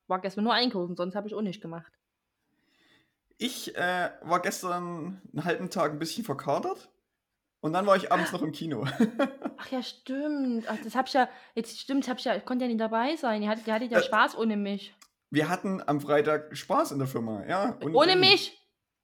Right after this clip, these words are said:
Speaker 2: Ohne Jenny. Äh, wir waren, wir hatten nämlich Sommerfest bei Cleo. Irgendwie ab Nachmittag schon haben
Speaker 1: Ja, erzähl ruhig, wie viel Spaß ihr hattet.
Speaker 2: und ha-, und haben Alkohol getrunken und haben, wir haben ja quasi, ich weiß nicht, ob wir das schon erzählt haben, wir haben,
Speaker 1: Hm, haben
Speaker 2: wir
Speaker 1: wir
Speaker 2: haben ja
Speaker 1: erzählt,
Speaker 2: Alkohol
Speaker 1: mit
Speaker 2: gemacht im Büro.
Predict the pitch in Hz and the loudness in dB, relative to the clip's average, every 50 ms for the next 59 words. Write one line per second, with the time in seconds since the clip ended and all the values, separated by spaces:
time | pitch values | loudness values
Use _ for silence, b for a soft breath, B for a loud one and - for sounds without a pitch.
0 | _ _ _ 160 165 170 147 147 147 156 147 120 - b b b b b b b | _ _ _ -6 -4 -4 -6 -6 -6 -4 -4 -4 -4 b b b b b b b
1 | b b b _ _ _ 139 139 139 143 139 - - 151 143 180 196 196 - - | b b b _ _ _ 2 2 4 4 2 2 0 4 6 6 4 4 2 -2
2 | - 190 - 190 175 165 156 151 - 170 285 349 330 - 120 117 - - 123 120 | -6 -6 -4 -4 -4 -2 -4 -2 -2 -2 -2 -2 -2 -4 -6 -8 -6 -8 -8 -8
3 | 110 - 113 110 107 104 113 135 - B B B B B B B B B B B | -6 -4 -4 -4 -4 -6 -8 -10 -12 B B B B B B B B B B B
4 | B B B B B B B B _ _ _ _ _ _ _ 147 151 139 139 135 | B B B B B B B B _ _ _ _ _ _ _ 0 0 2 0 0
5 | 135 131 127 123 - - 120 110 123 123 - 127 120 - - 104 - - 127 139 | 0 0 0 0 -2 -4 -6 -4 -4 -4 -4 -4 -6 -6 -6 -6 -6 -6 -8 -6
6 | - 151 139 143 170 170 180 208 226 226 208 - 190 - - - 226 220 226 226 | -4 0 0 0 2 2 2 4 4 4 4 2 0 -2 -2 -4 -4 -2 -2 -2
7 | 226 220 - 202 190 180 185 - - - 175 180 185 190 196 180 175 175 170 - | -4 -4 -4 -6 -6 -6 -8 -8 -2 0 0 0 0 -2 -6 -8 -8 -10 -10 -8
8 | 175 165 151 156 - 185 147 151 156 160 160 175 170 - - 170 185 - - - | -2 0 0 0 2 0 0 0 2 2 2 2 2 4 6 6 6 6 2 0
9 | - 202 170 135 - 139 - - 123 127 131 - - 107 120 131 151 143 135 135 | 0 0 0 0 -2 -4 -4 -6 -6 -6 -6 -8 -8 -6 -4 -2 4 6 6 6
10 | 131 139 139 143 b b b b b b b b _ 135 135 151 170 196 190 180 | 6 2 -2 -4 b b b b b b b b _ 2 6 6 6 6 6 2
11 | 170 165 - 160 160 156 143 147 151 147 147 160 - - - - 277 240 160 147 | 0 0 2 4 4 4 4 4 2 2 0 -2 -2 -4 -2 -2 0 0 0 0
12 | 135 131 - 139 127 120 - - - - 139 117 123 131 139 143 151 156 165 - | 0 0 -2 -2 -4 -4 -2 -4 -2 -2 -2 -2 0 0 -2 -2 -2 -4 -6 -8
13 | - _ _ _ _ _ _ _ _ _ _ 247 247 247 233 262 269 320 403 381 | -12 _ _ _ _ _ _ _ _ _ _ 0 0 4 8 8 8 10 10 8
14 | - - - - 277 247 208 170 165 139 135 127 131 - - - 135 120 113 120 | 8 6 6 4 4 6 6 4 6 6 6 4 4 2 2 0 0 0 0 0
15 | 107 110 110 110 117 | 0 0 -2 -2 -4